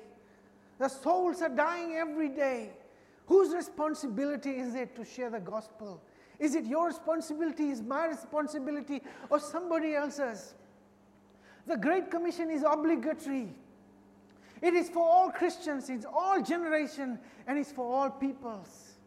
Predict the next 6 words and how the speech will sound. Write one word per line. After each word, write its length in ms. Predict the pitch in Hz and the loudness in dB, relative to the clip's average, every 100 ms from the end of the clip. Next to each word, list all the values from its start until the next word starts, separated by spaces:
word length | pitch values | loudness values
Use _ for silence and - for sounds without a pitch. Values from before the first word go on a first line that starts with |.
| - - - - - | -20 -20 -20 -20 -4
It 120 | 320 | 0
is 220 | 339 269 | 2 0
your 280 | 202 349 392 | 0 2 2
and 200 | 349 320 | 2 0
my 180 | 330 330 | 0 0
obligation 800 | 311 269 311 214 277 254 269 | 0 2 2 0 -2 -4 -8